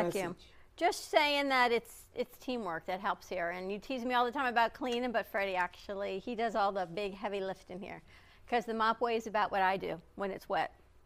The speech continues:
Speaker 1: It's funny.
Speaker 2: That mop
Speaker 1: She
Speaker 2: weighs
Speaker 1: just
Speaker 2: what I
Speaker 1: can't
Speaker 2: do
Speaker 1: lift
Speaker 2: wet.
Speaker 1: the mop. That's all it is.
Speaker 2: It's pretty much wet. Not so much.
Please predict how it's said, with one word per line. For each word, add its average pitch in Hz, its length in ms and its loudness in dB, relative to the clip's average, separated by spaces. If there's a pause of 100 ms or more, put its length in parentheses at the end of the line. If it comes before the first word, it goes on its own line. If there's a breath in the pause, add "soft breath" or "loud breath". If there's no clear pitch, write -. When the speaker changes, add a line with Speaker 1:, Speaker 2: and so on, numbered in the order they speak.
(260)
Speaker 1:
It's - 200 -10
funny. 143 200 -6
Speaker 2:
That 240 160 8
mop 262 260 12
Speaker 1:
She 190 40 4
Speaker 2:
weighs 262 220 10
Speaker 1:
just 160 80 6
Speaker 2:
what 240 100 6
I 226 140 8
Speaker 1:
can't - 80 4
Speaker 2:
do 208 160 4
Speaker 1:
lift - 0 -
Speaker 2:
wet. 202 260 6
Speaker 1:
the 147 120 -2
mop. 143 360 -4
That's 147 260 -4
all 175 240 0
it 170 100 -2
is. 143 240 -4
Speaker 2:
It's - 100 -10
pretty 262 260 4
much 226 340 2
wet. - 340 6 (200)
Not 214 180 -6
so 240 200 -2
much. 277 500 2